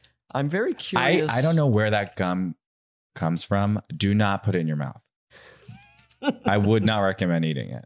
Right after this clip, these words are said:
Speaker 2: I don't know where that, where that came from. Who is responsible for that food?
Speaker 1: It's distributed by Chocolate Inn, uh,
Speaker 2: That's
Speaker 1: which is <laughs> based out of Hicksville, New York.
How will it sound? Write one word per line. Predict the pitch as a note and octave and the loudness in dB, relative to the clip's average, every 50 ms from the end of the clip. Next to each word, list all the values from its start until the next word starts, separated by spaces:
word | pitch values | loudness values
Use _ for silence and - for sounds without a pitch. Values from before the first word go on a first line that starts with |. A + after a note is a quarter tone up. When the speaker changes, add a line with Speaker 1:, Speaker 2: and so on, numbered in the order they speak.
| _ _ _ _ - | _ _ _ _ -2
Speaker 2:
I | F#2 G2 | 0 2
don't | G#2 G2+ G2 F#2+ | 2 2 2 0
know | F#2+ F#2 F2+ | 0 0 0
where | F2+ F2 F2 E2+ F2 F#2 F#2+ G2 G2 G2 F#2+ F#2 | -2 -2 -4 -4 -2 0 0 2 2 2 2 2
that, | F2+ F2 E2 D2+ - - | 2 0 -2 -2 -6 -8
where | - F2 F#2 G2 G2+ G2 | -4 0 2 2 2 2
that | F#2 E2+ D2+ - | 2 0 -2 -4
came | - C#2+ B1+ - | -6 -8 -8 -10
from. | - - - _ _ _ _ _ _ _ _ _ _ _ _ _ _ _ _ _ _ _ _ _ _ - - | -12 -18 -20 _ _ _ _ _ _ _ _ _ _ _ _ _ _ _ _ _ _ _ _ _ _ -4 2
Who | - C3+ C#3 C#3 C3+ B2 | 4 6 6 6 4 4
is | A#2 A2+ | 4 2
responsible | A2+ G#2+ - G#2 G2 F#2+ F2 G2 F2+ F#2 F2 | 0 0 2 0 0 0 0 -2 -4 -4 -4
for | - F#2 F2 | -2 -2 -2
that | F2 E2 D#2+ D#2 - _ _ _ _ - | 0 0 -2 -2 -6 _ _ _ _ 0
food? | G2 G2+ G#2 F#2 D#2 C#2+ D#2 - - - | 2 2 4 2 0 -2 -4 -8 -8 -4
Speaker 1:
It's | - C#3 C3+ - - - | -4 -4 -2 -4 -6 -4
distributed | - D#3 - - - G#3+ A3+ A3 A#3+ A#3+ G3+ G3+ E3+ D#3 | -4 -4 -4 -2 -2 -2 -2 0 0 0 0 0 0 0
by | E3 D3+ D3 C3+ | 0 0 0 0
Chocolate | B2+ - - - - G3+ G3 F#3+ - - F3 E3+ E3 - - - | -4 -6 -6 -4 -2 -2 -2 -2 -4 -4 -4 -4 -4 -4 -4 -4
Inn, | D#3+ E3 D3 G#2+ F2 D2+ D#2 G#2 - _ _ _ _ _ _ _ _ - - - _ _ _ _ _ - | -2 -2 -2 -2 -4 -6 -10 -12 -16 _ _ _ _ _ _ _ _ -20 -20 -20 _ _ _ _ _ -4
uh, | A#2+ A#2+ A2+ A2 G#2+ G#2+ G#2+ | -2 0 0 0 0 0 2
Speaker 2:
That's | A#2+ A#2+ A#2 | 2 2 2
Speaker 1:
which | C3+ D3 - F#3 | 2 0 2 2
is | F3+ D#3+ C#3+ - - - - - - _ _ - - - - - - - - - - - | 2 2 0 0 -2 -4 -8 -12 -16 _ _ -20 -18 -18 -18 -20 -20 -20 -20 -20 -20 -20
<laughs> | - - - _ _ _ - - - - - G#3 - | -20 -20 -20 _ _ _ -6 -6 -6 -6 -6 -8 -2
based | F#3+ G#3 G#3 - - | 0 0 0 2 2
out | F#3+ E3+ | 2 2
of | D#3+ C#3 D3 | 0 -2 -2
Hicksville, | F#3 F#3 F3+ - - - - D3+ D3 C3+ C3 | -6 -6 -4 -4 -4 -2 0 0 2 2 2
New | C3+ C3 | 2 2
York. | B2 B2+ B2 A#2+ G#2 G#2 - - - - - | 2 2 2 2 0 0 -2 -4 -8 -14 -20